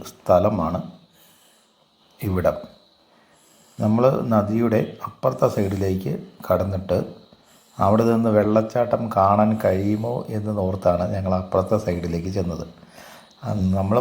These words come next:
മറുവശത്ത് നിന്ന് കണ്ട അതേപോലെ തന്നെയാണ് ഈ സൈഡിൽ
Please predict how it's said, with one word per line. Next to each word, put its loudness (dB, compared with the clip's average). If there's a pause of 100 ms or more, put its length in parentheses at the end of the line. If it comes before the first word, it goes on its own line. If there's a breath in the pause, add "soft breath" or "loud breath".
മറുവശത്ത് -2
നിന്ന് 2
കണ്ട 4 (280)
അതേപോലെ 2
തന്നെയാണ് -2 (380)
ഈ -6 (120)
സൈഡിൽ -2